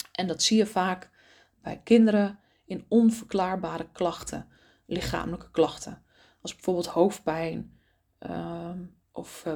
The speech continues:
buikkrampen, maagpijn, buikpijn. Als ze, kinderen hebben het heel vaak over buikpijn. Ehm, ja, dat is vaak ook, eh, een vorm van stress die ze dan ervaren.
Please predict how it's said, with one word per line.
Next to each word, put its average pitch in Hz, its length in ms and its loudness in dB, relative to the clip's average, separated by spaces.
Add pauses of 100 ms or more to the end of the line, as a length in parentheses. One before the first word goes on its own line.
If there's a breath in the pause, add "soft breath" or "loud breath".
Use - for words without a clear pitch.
buikkrampen, 156 1000 -4 (120)
maagpijn, 156 1000 -8 (320 soft breath)
buikpijn. 160 920 -2 (160)
Als - 160 0
ze, - 280 -6
kinderen 170 320 -2
hebben 160 180 -4
het 165 100 -4
heel 175 140 4
vaak 175 220 -6
over 170 240 -2
buikpijn. 202 680 -4 (500 loud breath)
Ehm, 175 420 -6 (340)
ja, 214 180 0
dat 185 140 -2
is 196 120 -2
vaak 190 320 -2
ook, - 400 0 (520)
eh, 185 580 -8 (840)
een 196 120 -2
vorm 202 520 2 (260)
van 180 460 -2
stress - 840 -2
die 175 140 -6
ze 170 100 -4
dan 160 320 -4
ervaren. 143 600 -6